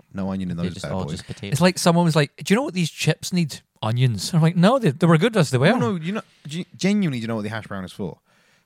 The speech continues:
Speaker 1: S-, someone woke up at six o'clock and went, "Oh, I fancy chips. I can't have chips, it's too early. What if I just fry them up different?" Bosh. Hash
Speaker 3: Breakfast
Speaker 1: brown.
Speaker 3: food, apparently.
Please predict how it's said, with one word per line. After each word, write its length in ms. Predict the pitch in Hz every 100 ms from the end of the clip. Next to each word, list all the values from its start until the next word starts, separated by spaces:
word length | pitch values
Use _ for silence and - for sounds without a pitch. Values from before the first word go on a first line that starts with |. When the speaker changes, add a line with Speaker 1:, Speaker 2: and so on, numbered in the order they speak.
| -
Speaker 1:
S-, 120 | - _ -
someone 460 | - 185 180 165
woke 240 | 147 135 131
up 180 | 113
at 100 | 92
six 240 | - - 95
o'clock 300 | 107 90 -
and 80 | 87
went, 180 | 85 -
"Oh, 120 | 87
I 40 | -
fancy 300 | 95 90 -
chips. 520 | - 90 78 - - _ _ _ _ _ _ - _
I 20 | -
can't 200 | 87 82
have 120 | 85
chips, 300 | - 80 -
it's 80 | -
too 180 | 85 85
early. 340 | 80 82 80 _ _ _ _ _
What 200 | - 143
if 120 | 151
I 120 | 135 127
just 180 | 120
fry 320 | - - 127 127
them 180 | 123
up 200 | 139 - -
different?" 440 | 85 - 87 90 _ _ _ _ _ _ _ _ _ _ -
Bosh. 340 | 85 - - _
Hash 60 | -
Speaker 3:
Breakfast 440 | 135 147 143 120
Speaker 1:
brown. 160 | - 117
Speaker 3:
food, 40 |
apparently. 440 | 110 110 101 -